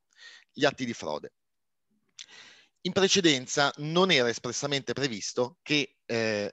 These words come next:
nel piano del consumatore e nell'accordo di composizione della crisi fossero indagati quali elementi ostativi all'apertura gli atti di frode compiuti dal debitore. Ora sono espressamente previsti in due,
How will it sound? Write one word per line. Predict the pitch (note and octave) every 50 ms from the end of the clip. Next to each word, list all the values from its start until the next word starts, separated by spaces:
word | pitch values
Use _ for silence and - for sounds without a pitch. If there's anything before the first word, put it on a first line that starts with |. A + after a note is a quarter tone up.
| - _ F#2
nel | G2+ A#2 C3 C3+ B2+
piano | - - F3+ D#3 C#3
del | B2 A2+ G#2+
consumatore | - A#2 A#2 G#2 - - B2 B2+ B2 - D3 B2+ A2 G2+ F2+ F#2 F2+
e | - -
nell'accordo | G#2+ A#2 A#2+ B2 - - C3+ A2+ G2 F2
di | F#2 F2+
composizione | - - G2+ - G2+ A2 A2+ - - G2
della | E2+ G2+ B2+
crisi | - - C#2 B1+ C#2+ - F2 - - - - - _
fossero | - - E3 C3+ - - A#2 A2+
indagati | A#2 A#2+ C3 D3+ C#3+ A2 F2+ - - - - - G2+ A2 - _ - - - - - - _
quali | _ - E3 D#3 C3+ A2+ G#2 F#2+ F#2+ F2+ - _ _ _
elementi | - A#2+ C3 C#3+ D3+ E3+ E3+ D3 B2+ - B2 C3+ - _
ostativi | - G3+ G3+ - - - F3+ D#3+ - - G3+ F#3 D3+ A#2+ A2
all'apertura | G2+ G2 F#2 F2 - B2+ B2+ - _ F2 E2 E2 F2 G2 - -
gli | - F3 F3
atti | A2 D#2+ - - D3
di | D#3+ F#3
frode | - - E2 E2 F2+ G2+ G2+
compiuti | - - G#3 F#3+ - F#2 E2+ - G2+
dal | G#2+ G#2+
debitore. | G#2+ G#2 G#2 A2 - - A1 - - _ _ _ _ _ _ _ _ _ _ _ _ _ _ - - - - _ _
Ora | F#3 F3 D#3 D3 C#3+ E3 G3 F#3 - _ _ _ _ _ _
sono | _ - - G3+ F3+ E3
espressamente | D3 - - A3+ A3 - - G3 G3+ A3+ G#3+ - D#3
previsti | - D#3 D#3 D3 C3 A#2+ G#2 - - - D#3+ D#3+ - _
in | - C#3 D3 C#3+ C3 A#2 - _ _ _ _
due, | - G#2 G2+ F#2+ E3+ F3 F3 E3+ E3 D3 - - _